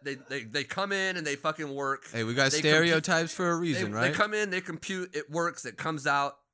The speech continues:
Speaker 1: I'm very analytical. I'm very logical. I,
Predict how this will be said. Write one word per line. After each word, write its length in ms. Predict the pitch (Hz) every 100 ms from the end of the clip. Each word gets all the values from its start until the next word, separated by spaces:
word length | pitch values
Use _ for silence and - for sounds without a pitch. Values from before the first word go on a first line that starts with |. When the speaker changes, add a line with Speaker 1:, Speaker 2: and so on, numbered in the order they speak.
| _ _ _ _ _ _
Speaker 1:
I'm 160 | 123 117
very 400 | 101 131 139 139
analytical. 840 | 120 120 117 117 131 127 147 127 -
I'm 120 | 90
very 200 | 92 92
logical. 800 | 90 110 117 113 110 - 107 104
I, 120 | -